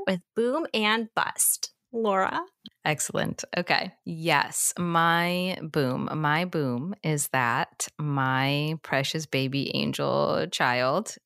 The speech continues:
Speaker 2: mm, I love you so much,
Speaker 1: <laughs>
Speaker 2: is back to school. Hallelujah.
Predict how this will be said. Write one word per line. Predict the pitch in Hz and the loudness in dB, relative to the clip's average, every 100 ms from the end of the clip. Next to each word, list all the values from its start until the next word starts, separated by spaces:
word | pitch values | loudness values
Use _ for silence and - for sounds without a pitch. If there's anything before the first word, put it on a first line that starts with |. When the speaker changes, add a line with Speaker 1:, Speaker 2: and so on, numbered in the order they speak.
| 185 | -4
Speaker 2:
mm, | 185 185 185 180 175 | -2 0 0 -2 -2
I | 180 | 0
love | 185 170 | 0 -2
you | |
so | 196 185 | -2 -2
much, | 190 - - 208 | 0 0 0 0
Speaker 1:
<laughs> | 294 - | 0 -2
Speaker 2:
is | - 190 170 160 156 156 170 - - | 0 4 6 6 2 0 -6 -8 0
back | 165 202 240 - - - | 4 6 4 -4 -14 -4
to | 220 202 214 208 208 | 2 2 2 0 0
school. | - - 185 180 147 139 156 - - | -2 0 2 4 4 2 -2 -10 -4
Hallelujah. | 190 214 233 247 226 196 190 185 180 | 4 4 4 2 0 2 2 2 0